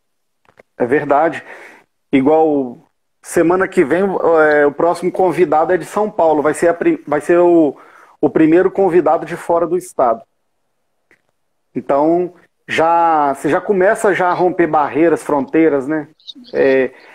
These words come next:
por um lado, a gente fi-, a gente perde, porque o presencial, ele é outro nível.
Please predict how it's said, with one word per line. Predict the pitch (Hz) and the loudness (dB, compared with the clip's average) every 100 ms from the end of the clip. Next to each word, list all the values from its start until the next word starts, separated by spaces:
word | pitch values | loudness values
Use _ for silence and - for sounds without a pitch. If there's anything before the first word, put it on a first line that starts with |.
| - - _ _ | -20 -20 _ _
por | 180 | 0
um | 196 | 2
lado, | 190 196 | 2 2
a | 208 | 0
gente | 220 - 208 | 0 0 -2
fi-, | - - - 196 - | -4 -12 -4 -2 2
a | 180 160 | 0 2
gente | 175 - | -2 -8
perde, | - 190 220 175 | -2 0 2 0
porque | - - | -8 0
o | 208 202 185 160 143 | 2 4 4 2 2
presencial, | 180 170 180 185 - 160 165 196 | 2 2 0 -2 0 2 2 2
ele | 214 220 190 | 0 0 2
é | 170 | 2
outro | 202 254 | 2 -2
nível. | 190 147 143 123 | -4 -2 -4 -8